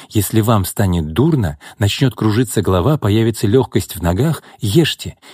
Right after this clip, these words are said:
Не думайте ни о чём, ешьте. И постарайтесь ничего не бояться и ничему не удивляться. Два элементарных правила. Они же по совместительству единственные. Мне жаль, но больше и посоветовать нечего". "Но почему же?" —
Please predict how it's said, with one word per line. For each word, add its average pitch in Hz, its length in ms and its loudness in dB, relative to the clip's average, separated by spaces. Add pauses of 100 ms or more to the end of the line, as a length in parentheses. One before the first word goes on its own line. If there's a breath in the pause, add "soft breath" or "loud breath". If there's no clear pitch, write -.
Не 107 220 2
думайте 156 520 2
ни 156 100 2
о 170 80 0
чём, 101 400 -2 (140)
ешьте. 104 640 0 (340 loud breath)
И 107 100 0
постарайтесь 131 680 0
ничего 117 280 0
не 147 120 4
бояться 139 460 2
и - 20 2
ничему 127 340 0
не 160 80 4
удивляться. 139 720 0 (220 loud breath)
Два 101 360 0
элементарных 120 760 0
правила. 117 480 -2 (280 loud breath)
Они 98 340 2
же 131 120 0
по 104 120 -4
совместительству 127 1040 -4
единственные. 104 1080 0 (240 loud breath)
Мне 92 300 0
жаль, 131 480 0
но 98 160 -2
больше 120 300 2
и 117 40 2
посоветовать 110 680 0
нечего". 78 480 -4 (760)
"Но 92 260 0
почему 120 460 2
же?" — 76 260 -4